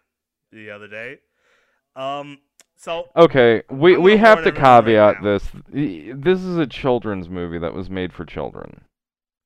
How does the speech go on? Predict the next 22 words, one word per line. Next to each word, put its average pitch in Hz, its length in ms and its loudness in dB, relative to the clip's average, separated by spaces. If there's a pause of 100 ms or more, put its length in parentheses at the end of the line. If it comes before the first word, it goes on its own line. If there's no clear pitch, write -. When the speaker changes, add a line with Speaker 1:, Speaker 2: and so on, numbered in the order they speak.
(240)
Speaker 1:
I 165 120 -20
know. 135 460 -20 (840)
I 131 140 -20
know. 135 220 -20
Speaker 2:
This 143 160 -6
is 156 140 -6
a, 151 200 2
this 135 280 -4
is 151 120 -8
something 165 400 -4
that, 135 280 2
like, 110 440 -2 (260)
a 113 120 -4
one-year-old 107 1040 -4
or 92 100 -6
a 85 60 -8
two-year-old 98 800 -8
or 82 100 -6
a 78 40 -8
five-year-old 85 680 -6
might 58 240 -14
watch. 57 320 -14